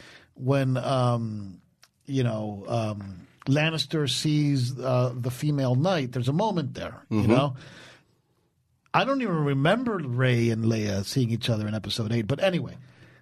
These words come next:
Speaker 1: that aside, okay, 'cause that's, like, nitpick. How would you handicap Rey as Han Solo and Leia's daughter?
Speaker 2: God, again,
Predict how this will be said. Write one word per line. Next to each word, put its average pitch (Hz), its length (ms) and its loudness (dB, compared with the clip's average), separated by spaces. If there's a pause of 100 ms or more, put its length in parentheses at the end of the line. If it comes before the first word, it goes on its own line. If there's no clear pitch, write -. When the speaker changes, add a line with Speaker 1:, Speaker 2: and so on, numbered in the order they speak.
Speaker 1:
that 196 200 4
aside, 120 480 -2
okay, 135 200 -2
'cause 127 120 -2
that's, 170 260 -2
like, 160 300 2
nitpick. 143 680 -4 (960)
How 180 200 2
would 214 160 0
you 202 80 0
handicap 165 760 2
Rey 151 460 2
as 139 160 -4
Han 151 300 0
Solo 147 480 2
and 123 100 4
Leia's 123 320 4
daughter? 113 360 -4 (680)
Speaker 2:
God, 127 300 2
again, 107 420 2